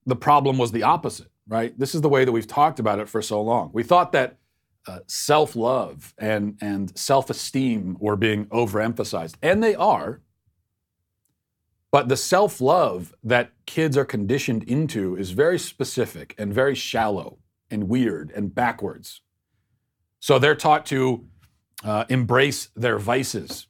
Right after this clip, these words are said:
their sins. They're taught to define themselves by their sexual proclivities. They're taught to reject their biological sex and invent some new kind of gender for themselves. But underneath all of that,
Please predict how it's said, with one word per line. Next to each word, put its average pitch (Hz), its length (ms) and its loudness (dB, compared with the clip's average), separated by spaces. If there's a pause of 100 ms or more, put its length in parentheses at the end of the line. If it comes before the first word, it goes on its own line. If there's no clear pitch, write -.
(180)
their 107 140 -2
sins. 104 640 -4 (720)
They're 117 100 0
taught 147 220 4
to 143 80 -2
define 139 500 2
themselves 117 640 0
by 113 220 -2
their 107 240 0
sexual 127 500 0
proclivities. 123 600 -4
They're 117 120 -2
taught 139 260 2
to 120 200 0 (160)
reject 123 600 0 (260)
their 123 140 4
biological 123 760 2
sex 117 360 0
and 120 120 0
invent 120 400 0
some 123 260 2
new 147 200 2
kind 117 340 -2
of 98 180 -2 (340)
gender 113 460 2
for 110 160 -2
themselves. 95 560 -6 (1040)
But 135 200 2
underneath 175 560 4
all 92 220 -2
of 76 60 -12
that, - 240 -12